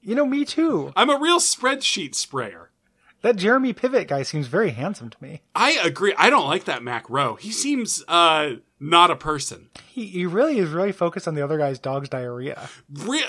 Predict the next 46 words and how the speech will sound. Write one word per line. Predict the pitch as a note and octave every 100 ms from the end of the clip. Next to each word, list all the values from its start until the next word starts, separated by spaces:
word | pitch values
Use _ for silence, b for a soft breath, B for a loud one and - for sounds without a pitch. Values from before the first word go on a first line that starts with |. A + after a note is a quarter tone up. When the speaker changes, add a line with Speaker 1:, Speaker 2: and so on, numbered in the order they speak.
| G#3
Speaker 2:
and | D#4+ F4
the | A#3
vomit. | D#3 C#3 A2 F2+ _ _
It's, | F4+ -
it's, | C4 G3
Speaker 1:
Yeah, | F3 D#3+
it's | E3
Speaker 2:
yeah. | F#3+
Speaker 1:
very | A#3 C4
strange. | - F#3 F#3 E3+ D#3
I | D3+
think | G#3+ G#3
he | A3+
wants | G3+ G3
to | F3+
be |
on | F3
a | D#3
different | D3 E3 C#3+
podcast, | C#3+ C#3+ D3 C3+
but | - C3+
just | C3
accidentally | C#3 C#3+ C#3+ D3+ C#3
signed | C3 C3+ C3+
up | C3
for | B2
the | B2
Excel | - B2+ C3
one. | A#2+ C#3 D3+ b b b b _
Speaker 2:
Anyway, | C#4 F4+ E4 C4 G3 F3
uh, | F#3 F#3+ F#3
Party | - C#4 D4+
Rock | C#4+ A#3+ G#3
Anthem | F#3+ F#3 C#3+ C#3
by | C#3
L | B2+ E3 E3
M | D3+
F | C3+
A | C#3+ B2
O | A#2
is | G#2+ -
gonna | B2+
be | A#2+
the | A#2
first | A2+ A#2 -
dance. | A2+ E2+ _ -